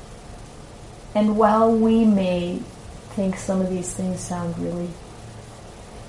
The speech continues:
unbelievable or ridiculous, some aspects of it can seep into our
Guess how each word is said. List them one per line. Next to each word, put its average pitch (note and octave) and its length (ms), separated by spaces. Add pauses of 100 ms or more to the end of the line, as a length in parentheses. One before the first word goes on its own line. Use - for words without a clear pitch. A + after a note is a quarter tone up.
(800)
unbelievable G3+ 960
or A#3 160
ridiculous, A#3+ 800 (460)
some G#3+ 420
aspects A3 560
of F3+ 140
it F3+ 180
can F#3 200
seep F#3+ 420
into F3+ 480
our E3+ 380